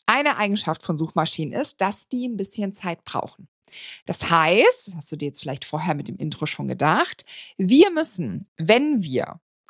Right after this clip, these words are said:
Richtung Weihnachten, Richtung Advent, so diese ganzen Themen, Adventskranz, Adventskalender, das ist ja alles was, was wir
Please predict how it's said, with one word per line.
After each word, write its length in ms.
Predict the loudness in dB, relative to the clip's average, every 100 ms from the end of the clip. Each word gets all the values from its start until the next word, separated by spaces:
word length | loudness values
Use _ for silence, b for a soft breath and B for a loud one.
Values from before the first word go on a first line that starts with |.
| 0
Richtung 340 | 2 4 4
Weihnachten, 600 | 4 4 2 -2 -4 -8
Richtung 360 | -2 -2 0 0
Advent, 680 | 0 0 4 4 4 0 -4
so 300 | -2 2 4
diese 260 | 4 2 2
ganzen 340 | 0 -2 -4
Themen, 360 | -4 0 0 -2
Adventskranz, 760 | -10 -8 -6 -2 0 0 0 -6
Adventskalender, 800 | -6 -8 -6 -2 0 0 0 -4
das 160 | -4
ist 160 | -4 -2
ja 80 | -2
alles 320 | -2 0 0
was, 180 | 0 0
was 220 | -4 0
wir 200 | 0